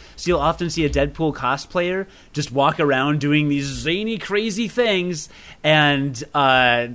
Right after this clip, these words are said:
like, dancing and posing and doing strange things and being, like, that crazy prankster around cons. And there's generally a Deadpool at most major conventions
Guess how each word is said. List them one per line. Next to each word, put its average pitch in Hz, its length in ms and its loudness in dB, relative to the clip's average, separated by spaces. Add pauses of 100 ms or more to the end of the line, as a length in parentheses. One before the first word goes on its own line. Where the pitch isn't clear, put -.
(400)
like, 143 580 0
dancing 151 880 0
and 135 160 -6
posing 139 640 0
and 127 100 -2
doing 135 280 -2
strange 123 460 -4
things 120 360 -4
and 113 100 -10
being, 131 220 -4
like, 131 160 -4
that - 180 -10
crazy 208 320 -6
prankster 180 720 2
around 131 320 2
cons. 110 580 -6 (380)
And 135 280 -2
there's 135 160 -4
generally 190 480 -2
a 156 60 0
Deadpool 143 680 0
at 135 100 0
most 135 300 -4
major 127 240 -4
conventions 110 720 -10